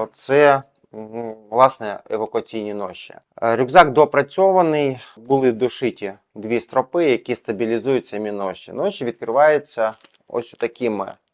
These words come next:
клапанами на дві сторони. Ми тянемо, знову ж таки, за цей клапан, він відкривається і ми витягуємо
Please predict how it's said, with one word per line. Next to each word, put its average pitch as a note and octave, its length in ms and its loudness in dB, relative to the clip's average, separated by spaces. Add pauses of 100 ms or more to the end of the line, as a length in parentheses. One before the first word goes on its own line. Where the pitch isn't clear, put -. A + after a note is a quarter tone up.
(280)
клапанами C#3 600 2
на A#2 260 -2
дві G#2 220 -6
сторони. G2+ 520 -6
Ми D3 240 2
тянемо, G2 720 4 (560)
знову G2+ 120 -14
ж - 100 -18
таки, - 180 -6
за G#2 520 4 (500)
цей A#2+ 140 -6
клапан, E3+ 480 2 (580)
він A2+ 180 -2
відкривається D3 760 2
і C#3 100 -2
ми E3+ 160 0
витягуємо A2+ 680 2